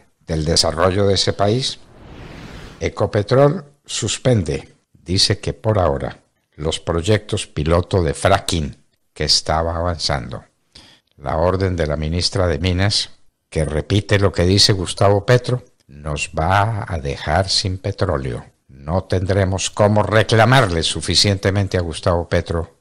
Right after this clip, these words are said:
este daño que nos hace. Hay un boom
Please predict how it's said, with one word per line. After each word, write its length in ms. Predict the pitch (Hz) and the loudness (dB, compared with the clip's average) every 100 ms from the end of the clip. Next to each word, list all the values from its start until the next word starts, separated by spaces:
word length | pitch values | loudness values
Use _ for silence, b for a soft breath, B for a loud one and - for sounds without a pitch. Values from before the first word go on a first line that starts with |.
| _ - | _ -6
este 320 | 78 - 76 | -4 -2 0
daño 340 | 78 78 80 | 0 0 -4
que 140 | 78 80 | -6 -8
nos 220 | 71 - | -8 -10
hace. 320 | 78 - - - - - B B B B B B B | -8 -8 -10 -20 -20 -20 B B B B B B B
Hay 220 | 120 123 | 4 6
un 220 | 139 123 | 6 8
boom 320 | 143 139 85 | 8 8 6